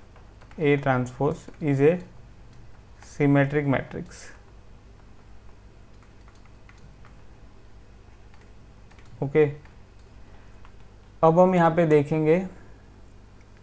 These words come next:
सेकंड सब प्रॉब्लम क्या है। A minus A transpose should be skew symmetric matrix, we have to verify this।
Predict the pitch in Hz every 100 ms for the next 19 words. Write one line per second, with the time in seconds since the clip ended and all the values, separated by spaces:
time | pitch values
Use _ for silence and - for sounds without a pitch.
0 | - 143 151 151 143 139 135 127 127 131
1 | 127 123 - - - - - - 147 160
2 | 170 160 165 170 - - - - - -
3 | - 147 160 160 151 147 143 151 156 151
4 | 151 143 143 170 185 - - - - -
5 | - - 175 180 170 139 127 127 131 -
6 | - 175 - - - - - - - -
7 | 135 139 151 143 147 147 147 135 139